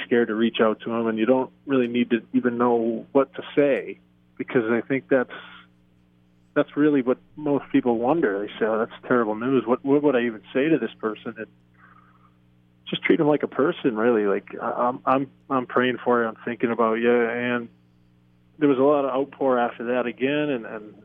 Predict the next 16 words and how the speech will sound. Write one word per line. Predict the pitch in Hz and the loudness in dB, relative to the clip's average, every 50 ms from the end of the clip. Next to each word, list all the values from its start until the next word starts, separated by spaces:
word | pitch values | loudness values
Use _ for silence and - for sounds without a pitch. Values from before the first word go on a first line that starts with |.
| - - - | -20 -16 -10
and | 120 110 117 | -6 -2 0
I | 120 123 127 120 113 _ _ _ _ _ _ _ _ _ _ - | 2 2 2 0 -2 _ _ _ _ _ _ _ _ _ _ -6
kinda | - 127 120 117 113 | -2 -2 0 2 2
wanted | 113 117 117 117 - | 2 2 0 0 0
just | - 113 - - | -2 -4 -4 -2
to | 117 113 | -4 -2
reiterate | 107 113 113 113 120 135 147 135 123 117 113 110 - | 0 2 4 4 4 4 4 2 2 2 0 -2 -4
the | - 113 | -10 -12
fact | - - 117 113 113 117 - - | -4 0 0 2 0 0 -4 -8
that, | 117 113 - _ _ _ _ _ _ _ _ _ _ _ _ _ _ _ _ _ | -10 -10 -10 _ _ _ _ _ _ _ _ _ _ _ _ _ _ _ _ _
you | - 127 | -6 -2
know, | 113 113 117 | 0 0 0
a | 113 - _ _ _ _ - | 0 -2 _ _ _ _ 2
bigger | 151 139 123 131 123 123 | 2 4 4 2 2 2
issue | 123 - - - 123 117 113 | 0 -2 -4 -4 -2 -2 -2
than | 113 110 110 104 110 | -2 -4 -6 -12 -16